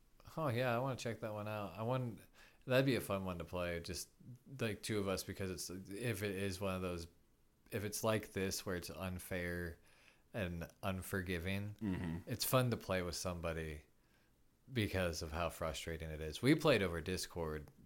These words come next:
Speaker 1: like, we were just both playing our own game, and we were
Speaker 2: Mm-hmm.
Speaker 1: talking on Discord, and that was kind of fun. It was just
Speaker 2: Yeah,
Speaker 1: being
Speaker 2: that
Speaker 1: like,
Speaker 2: was fun.
Speaker 1: "Fucking this thing, ah," like,
Speaker 2: Oh,
Speaker 1: just getting
Speaker 2: especially
Speaker 1: mad.
Speaker 2: getting fucked over by the same shit and, like,
Speaker 1: Yeah.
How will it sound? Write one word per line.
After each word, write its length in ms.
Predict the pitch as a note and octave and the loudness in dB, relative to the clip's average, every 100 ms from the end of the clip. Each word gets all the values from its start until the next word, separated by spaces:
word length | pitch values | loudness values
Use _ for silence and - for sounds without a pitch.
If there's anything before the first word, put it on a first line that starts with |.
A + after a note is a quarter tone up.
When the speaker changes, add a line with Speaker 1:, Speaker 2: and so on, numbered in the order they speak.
| A2 | -2
Speaker 1:
like, 240 | F2 D#2+ - | -2 -2 0
we 80 | |
were 60 | F#2 | 0
just 200 | F2 E2+ | 0 -2
both 200 | F2 E2 | -2 -2
playing 240 | - F2 D#2+ | -2 -2 0
our 120 | D#2+ | -2
own 140 | D#2 | -2
game, 500 | D#2 E2 D#2+ D2+ D2+ C#2+ | 0 0 0 -2 -6 0
and 260 | F#2 F2+ F#2 | 2 4 4
we 60 | |
were 80 | F2 | 2
Speaker 2:
Mm-hmm. 100 | F#2 | 2
Speaker 1:
talking 300 | E2 D2+ - | 0 -2 -2
on 140 | D2+ D2+ | -4 -4
Discord, 540 | D#2 - - C#2+ D2 B1+ | -8 -8 -8 -6 -6 -2
and 140 | G#2 | 2
that 140 | G#2+ | 2
was 140 | F#2+ F#2 | 2 -2
kind 200 | F#2 D#2+ | -4 -6
of 80 | D2+ | -6
fun. 200 | D#2+ D#2 | -4 -4
It 60 | E2 | -4
was 0 | |
just 100 | E2 | 8
Speaker 2:
Yeah, 60 | D3+ | 12
Speaker 1:
being 80 | A#2+ | 12
Speaker 2:
that 60 | |
Speaker 1:
like, 80 | B2+ | 12
Speaker 2:
was 180 | A#2+ A2 | 10 6
fun. 340 | - F2 E2 E2+ | 8 10 10 6
Speaker 1:
"Fucking 180 | E2 - | -2 0
this 260 | - F3 - - | 2 2 -2 2
thing, 340 | E3 F3 D#3+ | 4 4 4
ah," 540 | E3+ F#3+ F#3+ F#3 E3+ D3+ | 6 8 8 8 10 10
like, 140 | C#3 A#2+ | 10 12
Speaker 2:
Oh, 120 | A#2 | 12
Speaker 1:
just 60 | G#2+ | 12
getting 160 | A#2+ | 10
Speaker 2:
especially 340 | A#2 - A2 G#2+ | 10 10 10 10
Speaker 1:
mad. 220 | G2+ F#2+ | 10 8
Speaker 2:
getting 140 | G2 G#2+ | 6 8
fucked 240 | A#2 - | 6 8
over 240 | A2+ A2 | 6 8
by 140 | A2 G#2 | 8 8
the 120 | F#2+ | 6
same 280 | - A2 A2 | 4 6 6
shit 460 | - - A2 A2 | 8 8 10 8
and, 140 | - A2 | 6 8
like, 100 | C3+ | 10
Speaker 1:
Yeah. 380 | B2+ A2 G2+ F#2 | 10 8 6 2